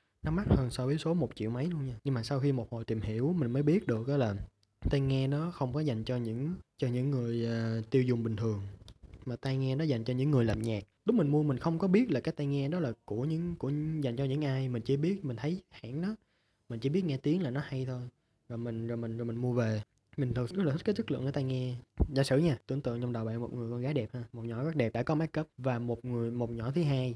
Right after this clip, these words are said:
cũng rất là đẹp nhưng mà hoàn toàn không có make up. Một cái đẹp rất là tự nhiên và thuần khiết, còn cái kia là make-, cái đẹp đã make up. Mình không chê make up nha,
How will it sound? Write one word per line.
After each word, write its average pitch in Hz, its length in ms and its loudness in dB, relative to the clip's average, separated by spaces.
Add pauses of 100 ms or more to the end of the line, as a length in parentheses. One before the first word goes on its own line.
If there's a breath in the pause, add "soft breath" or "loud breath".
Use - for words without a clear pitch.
cũng 127 180 4
rất 196 100 4
là 151 100 2
đẹp 107 240 0
nhưng 135 120 2
mà 123 60 2
hoàn 117 240 2
toàn 113 140 0
không 131 140 0
có 139 60 0
make 175 240 -2
up. - 120 -8
Một 123 140 -8
cái - 100 -4
đẹp 127 160 0
rất 156 80 2
là 139 180 2
tự 117 80 -2
nhiên 131 260 0
và 120 120 -2
thuần 113 180 -2
khiết, 92 140 0 (100)
còn 113 120 -6
cái 143 100 -2
kia 143 160 2
là 113 120 -2 (100)
make-, 160 120 -4 (140)
cái 151 80 -2
đẹp 113 160 -2
đã 117 100 -8
make 165 280 -6
up. - 60 -10 (340)
Mình 135 120 2
không 170 140 2
chê 156 280 6
make 135 200 -2
up 196 100 -6
nha, 143 160 0